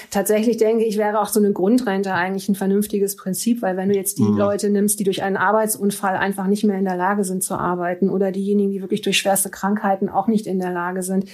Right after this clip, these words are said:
Speaker 1: es wäre eigentlich fair, die können ja auch nichts dafür.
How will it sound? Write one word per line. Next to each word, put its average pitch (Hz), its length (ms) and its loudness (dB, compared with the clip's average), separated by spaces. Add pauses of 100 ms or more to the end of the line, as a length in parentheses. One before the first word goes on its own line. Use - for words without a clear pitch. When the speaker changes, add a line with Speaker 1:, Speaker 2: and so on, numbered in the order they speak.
(340)
Speaker 1:
es 196 140 2
wäre 208 160 4
eigentlich 208 300 2
fair, 240 160 2
die 214 120 2
können 214 180 0
ja 190 160 2
auch 208 40 0
nichts 214 240 0
dafür. 185 440 -4